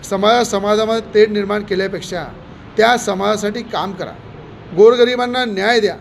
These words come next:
गोरगरिबांना संकटामध्ये शेवटच्या घटकांना जे शासनाचा लाभ मिळत नाही ते मिळवून द्या, त्यांच्या संकटामध्ये उभं राहा. असा तेढ निर्माण करून कोणाला काही मिळणार नाही आहे,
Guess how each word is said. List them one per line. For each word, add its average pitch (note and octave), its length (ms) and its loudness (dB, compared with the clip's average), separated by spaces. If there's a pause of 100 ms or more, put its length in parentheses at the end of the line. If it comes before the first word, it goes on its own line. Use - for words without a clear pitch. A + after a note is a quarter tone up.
(600)
गोरगरिबांना A#3 840 4
संकटामध्ये A3 800 0
शेवटच्या G#3+ 460 0
घटकांना G#3+ 600 0 (400)
जे A#3 120 4
शासनाचा A3 480 0
लाभ G#3+ 240 4
मिळत A3+ 300 2
नाही B3+ 160 -4
ते C4+ 100 0
मिळवून C4 280 0
द्या, G3+ 140 2 (560)
त्यांच्या G3+ 400 2
संकटामध्ये A#3 580 0
उभं A#3 280 4
राहा. A3+ 200 2 (500)
असा A#3+ 240 -4 (160)
तेढ A3 200 6
निर्माण G#3 360 -2
करून G#3 380 0 (380)
कोणाला G3+ 320 2
काही A3+ 180 2
मिळणार G3+ 360 2
नाही F#3 220 0
आहे, A#3 140 0